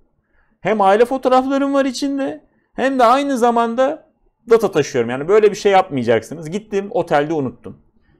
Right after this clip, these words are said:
Şifrelenmemişti. Aklım orada hala. Acaba fotoğraflara bakan oldu mu, ne oldu falan filan tarzında. Yani şifrelemeden taşınabilir disklerinize, yanınıza taşıdığınız şeylere özel verilerinizi koymayın. Mutlaka şifreleyin. Dizüstü bilgisayarınızda da şifrelenmiş olsun,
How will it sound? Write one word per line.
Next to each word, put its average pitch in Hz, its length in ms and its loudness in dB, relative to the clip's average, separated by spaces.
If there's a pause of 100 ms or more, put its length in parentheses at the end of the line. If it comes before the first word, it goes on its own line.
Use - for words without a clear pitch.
(140)
Şifrelenmemişti. 190 1040 -4
Aklım 185 300 -6
orada 135 300 4
hala. 98 440 -4 (260)
Acaba 147 320 0
fotoğraflara 139 540 -2
bakan 131 240 -2
oldu 123 300 -4
mu, 107 160 -6
ne 120 60 -4
oldu 117 300 2
falan 107 320 -2
filan 104 300 -10
tarzında. 92 680 -12 (640)
Yani 196 600 -4 (240)
şifrelemeden 202 1040 0
taşınabilir 170 680 -4
disklerinize, 117 580 -4
yanınıza 165 340 -6
taşıdığınız 135 540 -6
şeylere 143 360 -2
özel 156 440 -2
verilerinizi 139 440 -2
koymayın. 107 520 -6
Mutlaka 143 500 -2
şifreleyin. 107 400 -10
Dizüstü 151 380 -10
bilgisayarınızda 156 580 -8
da 175 80 -6
şifrelenmiş 175 640 -8
olsun, 175 400 -8